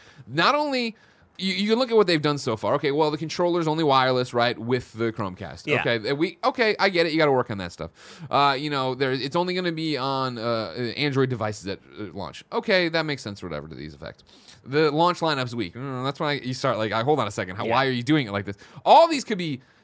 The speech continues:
Speaker 1: forgiven in a way if it was early access. This is a beta. You're paying to get in. You're getting your name.
Speaker 2: Totally.
Speaker 1: You're getting stuff.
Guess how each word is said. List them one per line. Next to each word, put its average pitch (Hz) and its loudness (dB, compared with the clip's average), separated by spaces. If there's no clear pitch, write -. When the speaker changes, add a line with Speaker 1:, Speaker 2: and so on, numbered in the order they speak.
Speaker 1:
forgiven 165 2
in 180 2
a 170 4
way 156 6
if 131 0
it 113 0
was 117 -2
early 185 4
access. 151 0
This 151 -4
is 156 -4
a 151 0
beta. 127 2
You're 123 -2
paying 127 -4
to 117 -6
get 113 -2
in. 110 -4
You're 104 -6
getting 110 -6
your 104 -6
name. 277 4
Speaker 2:
Totally. 151 0
Speaker 1:
You're 82 -8
getting - -
stuff. 76 -6